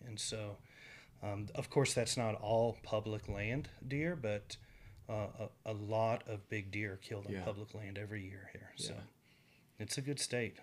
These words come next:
Speaker 1: I mean, it just depends on what you like to hunt. You know, if you like to hunt hardwoods, then we've got public land for that. If you wanna hunt pine forest, we have public land for that. If you wanna hu-,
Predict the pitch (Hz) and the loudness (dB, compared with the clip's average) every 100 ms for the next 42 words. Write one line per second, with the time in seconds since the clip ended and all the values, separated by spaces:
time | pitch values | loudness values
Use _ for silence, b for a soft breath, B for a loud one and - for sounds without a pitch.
0 | - 104 104 107 117 - 113 127 113 110 | -8 -6 -4 -4 -4 -4 -2 0 0 0
1 | 107 110 123 107 107 113 120 110 110 - | 0 0 0 0 0 0 -2 -2 -2 -4
2 | - B B B B B B 104 101 110 | -10 B B B B B B -10 -6 -4
3 | 107 110 110 113 120 110 117 117 110 117 | 0 0 0 -2 0 0 2 2 2 0
4 | 117 - 101 95 104 98 110 110 123 110 | 0 -2 -4 -4 -6 -2 -4 0 0 2
5 | 110 113 113 107 107 107 101 - 101 98 | -2 -2 -2 -2 -2 -2 -2 -6 -10 -6
6 | 104 101 117 107 - B B B - 117 | -4 -2 -4 -4 -8 B B B -2 0
7 | 117 113 120 117 127 131 - 101 101 - | 2 0 -2 0 0 -2 -4 -8 -10 -6
8 | 110 117 113 117 120 - 113 120 101 107 | -6 -4 -4 -4 -6 -4 -4 -4 -4 -8
9 | 101 110 113 117 120 | -4 -4 0 0 0